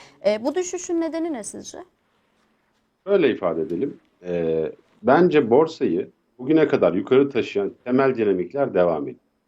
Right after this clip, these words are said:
Speaker 2: Bu tarz düşüşler aralarda olur. Günlük bakmamak lazım. Yatırımcıya buradan sesleniyorum.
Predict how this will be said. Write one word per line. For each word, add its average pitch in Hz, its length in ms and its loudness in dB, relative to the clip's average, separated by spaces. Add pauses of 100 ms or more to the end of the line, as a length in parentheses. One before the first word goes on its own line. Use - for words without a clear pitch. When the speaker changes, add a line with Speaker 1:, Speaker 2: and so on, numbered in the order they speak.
(840)
Speaker 2:
Bu 180 100 -6
tarz 151 240 2
düşüşler 135 440 -10
aralarda 110 500 0
olur. 85 220 -2 (480)
Günlük 147 340 4
bakmamak 90 540 -2
lazım. - 240 -16 (320)
Yatırımcıya 120 560 2
buradan 110 220 0
sesleniyorum. 87 640 -4